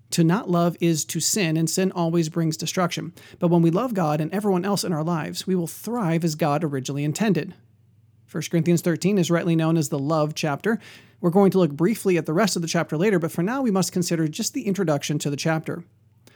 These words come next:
First Corinthians thirteen, one through three. "If I speak with the tongues of men and of angels, but do not have love,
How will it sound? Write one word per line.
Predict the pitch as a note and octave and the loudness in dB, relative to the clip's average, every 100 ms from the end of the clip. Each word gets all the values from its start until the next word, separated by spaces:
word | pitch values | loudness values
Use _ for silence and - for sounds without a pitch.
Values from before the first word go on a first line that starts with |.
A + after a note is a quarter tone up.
| _ | _
First | - D#3 | -2 0
Corinthians | F3 E3 E3 D#3 | 2 2 2 2
thirteen, | D3 C#3+ F3 D3+ | 0 -2 0 0
one | C#3 | 0
through | C3 D3 | -4 -4
three. | D3+ D#3 C3+ - _ _ _ - - | -2 -2 -4 -12 _ _ _ -18 -2
"If | A#3 B3+ | 0 0
I | - | -2
speak | A3+ - D3+ C#3 | -2 0 -2 -2
with | D#3 | -6
the | D3+ | -6
tongues | - D#3+ E3 | -2 0 0
of | D#3+ C3+ | -2 -4
men | C#3 C3+ C#3+ | -2 -2 -2
and | C#3+ | -4
of | C#3 | -4
angels, | C#3 C3+ - - - - | -6 -8 -10 -14 -16 -8
but | D3+ | -2
do | F3 | 2
not | G#3+ F3+ | 2 0
have | E3+ C3+ | -2 -2
love, | C#3+ G3 C3 D3+ | -2 0 -2 -6